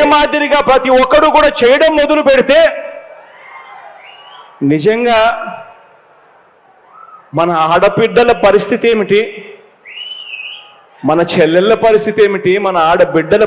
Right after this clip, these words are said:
పరిస్థితి ఏమిటి? ఇలాంటి పరిస్థితిని, ఇలాంటి కార్యక్రమాలు చేసే ఇలాంటి వారిని సమాజంలో, రాజకీయాలలో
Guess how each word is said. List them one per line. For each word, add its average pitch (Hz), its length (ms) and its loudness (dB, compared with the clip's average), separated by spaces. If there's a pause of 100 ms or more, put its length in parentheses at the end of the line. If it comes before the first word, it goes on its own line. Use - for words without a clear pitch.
పరిస్థితి 180 400 -4
ఏమిటి? 139 260 -8 (2500)
ఇలాంటి 185 400 0 (100)
పరిస్థితిని, 208 580 0 (1200)
ఇలాంటి 214 380 2 (120)
కార్యక్రమాలు 247 680 4 (100)
చేసే 254 240 2 (140)
ఇలాంటి 226 360 2 (100)
వారిని 233 400 2 (1400)
సమాజంలో, 226 720 0 (1200)
రాజకీయాలలో 233 920 0